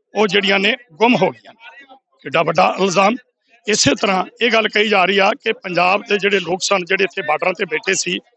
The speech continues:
ਉਹਨਾਂ ਨੇ ਨਸ਼ਾ ਲਿਆਂਦਾ ਤੇ ਸਾਡੇ ਹਰਿਆਣੇ ਦੇ ਵਿੱਚ ਨਸ਼ਾ ਜਿਹੜਾ ਉਹ ਵਿਕ ਰਿਹਾ। ਨਸ਼ਿਆਂ ਦੇ ਬਾਰੇ ਤਾਂ ਮੈਂ ਇਹ ਗੱਲ ਕਹਾਂਗਾ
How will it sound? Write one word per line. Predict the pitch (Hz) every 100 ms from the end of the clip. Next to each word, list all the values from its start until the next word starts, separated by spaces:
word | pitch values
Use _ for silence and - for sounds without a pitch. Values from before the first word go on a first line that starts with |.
| _ _
ਉਹਨਾਂ | 233 233 233
ਨੇ | 208
ਨਸ਼ਾ | 175 - - 196
ਲਿਆਂਦਾ | 190 170 180 202 _ _ -
ਤੇ | 220
ਸਾਡੇ | - 180 202
ਹਰਿਆਣੇ | 190 175 170
ਦੇ | 185
ਵਿੱਚ | 175 - 180 180 254 - -
ਨਸ਼ਾ | 165 175 - 214
ਜਿਹੜਾ | 175 180 175
ਉਹ | 190
ਵਿਕ | 196 175 -
ਰਿਹਾ। | 156 139 - - - _ 175
ਨਸ਼ਿਆਂ | 185 - 233
ਦੇ | 240
ਬਾਰੇ | 208 190
ਤਾਂ | 196 214
ਮੈਂ | 202
ਇਹ | 220 233
ਗੱਲ | 185
ਕਹਾਂਗਾ | - 180 185 147 143